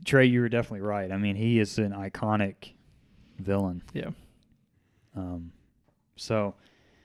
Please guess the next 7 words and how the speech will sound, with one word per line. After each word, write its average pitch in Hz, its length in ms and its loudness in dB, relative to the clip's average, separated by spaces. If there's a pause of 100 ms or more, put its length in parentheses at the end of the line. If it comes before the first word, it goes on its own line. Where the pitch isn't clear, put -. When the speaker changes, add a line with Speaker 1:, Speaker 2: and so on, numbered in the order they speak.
(600)
Speaker 1:
um, 151 560 8 (1500)
that 123 100 10
might 120 240 6
be 107 440 6 (1600)
anything 104 300 0
of 90 60 -4
value, 98 320 -2